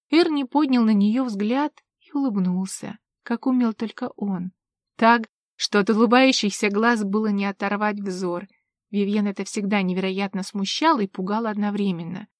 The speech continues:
В такие минуты она старалась немедленно переключиться на что-то другое. Сейчас, благодарением Бога, у неё был отличнейший к этому повод.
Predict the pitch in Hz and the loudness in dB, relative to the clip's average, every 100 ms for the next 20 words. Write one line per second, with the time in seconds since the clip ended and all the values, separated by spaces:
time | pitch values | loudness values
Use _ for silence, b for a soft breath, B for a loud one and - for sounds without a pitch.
0 | _ _ _ - 233 - 247 226 220 269 | _ _ _ 2 4 6 4 6 6 4
1 | 277 - 202 208 226 233 226 220 - 233 | 0 -2 2 2 2 2 4 2 2 2
2 | 233 220 185 175 190 190 202 196 320 - | 4 4 2 -2 -2 -2 -2 0 -2 -2
3 | 190 196 226 208 185 202 170 180 170 160 | -4 -4 -4 -4 -2 -2 -2 -2 -2 -4
4 | - _ _ _ - 202 190 247 285 - | -12 _ _ _ -10 -8 -2 2 0 0
5 | - 208 233 254 339 320 254 208 220 311 | 0 4 6 6 6 4 4 4 4 4
6 | 247 202 - 202 208 220 277 214 233 247 | 4 0 0 2 2 4 2 0 -2 -2
7 | - 208 240 262 - 196 196 202 180 - | -4 -4 -2 -2 -2 -2 2 2 0 -8
8 | 240 226 214 208 196 190 185 - | -6 -2 -2 -4 -8 -8 -10 -16